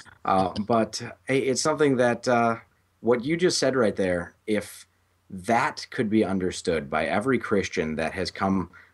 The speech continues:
thumping their Bible and telling us that we need to repent or burn,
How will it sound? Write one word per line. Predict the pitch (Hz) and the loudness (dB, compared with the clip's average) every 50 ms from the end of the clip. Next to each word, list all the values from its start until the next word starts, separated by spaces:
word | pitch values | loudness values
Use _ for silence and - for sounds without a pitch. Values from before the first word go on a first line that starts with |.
| _ _ | _ _
thumping | - - 131 127 123 131 123 117 | -6 -2 0 0 2 2 2 2
their | 113 107 101 | 2 2 2
Bible | 87 90 87 90 90 90 90 85 82 | 2 2 2 2 0 0 -2 -2 -4
and | 78 78 | -6 -8
telling | - - 120 135 143 143 127 113 101 | -8 -4 -4 -2 0 0 0 0 0
us | 92 87 87 - - - _ _ _ _ | -2 -4 -4 -8 -10 -12 _ _ _ _
that | - 117 104 104 | -6 -6 -4 -2
we | 113 139 | 0 0
need | 139 135 127 110 | 2 2 2 0
to | - 104 98 | -2 -4 -4
repent | 95 98 90 - - - 110 110 110 107 - - - | -4 -4 -4 -4 -6 -4 -2 -2 -2 -4 -6 -8 -6
or | 85 85 | -6 -6
burn, | 78 73 - 104 87 92 98 110 123 | -4 -2 -2 0 0 0 -2 -2 -4